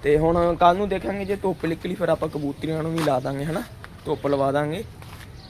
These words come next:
ਤੇ ਫਿਰ ਆਪਾਂ ਇਹਨਾਂ ਦੇ ਜੋੜੇ ਲਾ ਦਾਂਗੇ, ਜਿੰਨੇ ਵੀ ਆਪਾਂ ਸਟਾਰਟਿੰਗ 'ਤੇ ਲਾਉਣੇ ਆ ਉਨੇ ਕੁ ਲਾ ਦਾਂਗੇ ਪਹਿਲਾਂ, ਫਿਰ ਹੌਲੀ ਹੌਲੀ ਆਪਾਂ ਲਾ ਲਾਂਗੇ, ਠੀਕ ਹੈ।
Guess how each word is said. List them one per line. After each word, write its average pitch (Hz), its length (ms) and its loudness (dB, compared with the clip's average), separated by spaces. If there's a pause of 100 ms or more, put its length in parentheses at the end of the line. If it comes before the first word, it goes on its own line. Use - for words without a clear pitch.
(140)
ਤੇ 165 160 4
ਫਿਰ 165 200 2
ਆਪਾਂ 156 220 4
ਇਹਨਾਂ 151 160 2
ਦੇ 151 100 2
ਜੋੜੇ 135 280 0
ਲਾ 131 140 0
ਦਾਂਗੇ, 143 220 -2
ਜਿੰਨੇ 143 380 0
ਵੀ 147 140 0
ਆਪਾਂ 143 240 0
ਸਟਾਰਟਿੰਗ 139 500 -2
'ਤੇ 151 140 2
ਲਾਉਣੇ 143 320 0
ਆ 147 60 0
ਉਨੇ 147 240 -2
ਕੁ 156 60 0
ਲਾ 143 160 2
ਦਾਂਗੇ 143 240 0
ਪਹਿਲਾਂ, 156 300 0 (360)
ਫਿਰ 180 120 2
ਹੌਲੀ 175 300 6
ਹੌਲੀ 170 220 4
ਆਪਾਂ 165 220 6
ਲਾ 151 180 6
ਲਾਂਗੇ, 139 300 0
ਠੀਕ 170 240 -2
ਹੈ। 226 80 0